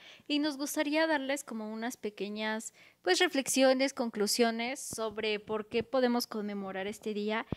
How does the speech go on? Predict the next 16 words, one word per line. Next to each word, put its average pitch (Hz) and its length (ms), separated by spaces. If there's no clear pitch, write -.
y, 262 100
pues, 277 200
justamente 285 560
podemos 220 600
rescatar 208 920
esta 233 260
parte 220 360
de 214 120
la 190 140
soberanía 196 580
nacional, 202 640
¿no? 226 220
Y 247 100
la 208 140
dignidad, 202 600
donde 220 1120